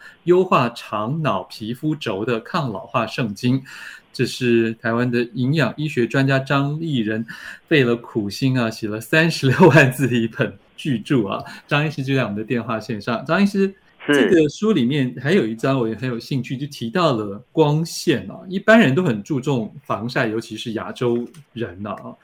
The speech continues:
Speaker 1: 因为这里面你也提到了很多，我没有想过它竟然甚至跟静脉曲张或是跟其他的这些事情有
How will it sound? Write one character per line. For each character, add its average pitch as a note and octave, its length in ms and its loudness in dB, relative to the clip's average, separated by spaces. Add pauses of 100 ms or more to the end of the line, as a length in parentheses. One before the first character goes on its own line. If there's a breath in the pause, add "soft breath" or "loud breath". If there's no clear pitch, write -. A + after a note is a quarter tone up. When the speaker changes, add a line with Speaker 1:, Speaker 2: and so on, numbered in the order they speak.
(200 soft breath)
Speaker 1:
因 F#3 60 2
为 G#3 60 2
这 B3+ 140 2
里 C3+ 100 4
面 D#3 180 2
你 C3 120 -2
也 D#3 120 0
提 - 160 -8
到 D3 160 0
了 B2 60 -2
很 G#2+ 120 -6
多， B2+ 300 -4 (220)
我 B2+ 140 -2
没 C3+ 100 2
有 B3+ 100 8
想 A#2+ 340 0
过 E3+ 200 6
它 F3 140 2
竟 F#3 200 2
然 D#3 100 4
甚 E3 200 0
至 E3 80 -2
跟 E3 260 0
静 E3+ 240 -4
脉 D3 180 0
曲 D3+ 260 -4
张 C#3+ 280 2
或 C3+ 120 2
是 B2 120 -6
跟 C3 220 -2
其 - 160 -14
他 B2+ 220 2
的 A2 100 -4
这 A#2 80 -4
些 A#2+ 80 0
事 A#2 160 -10
情 G#2 100 -10
有 G2 120 -14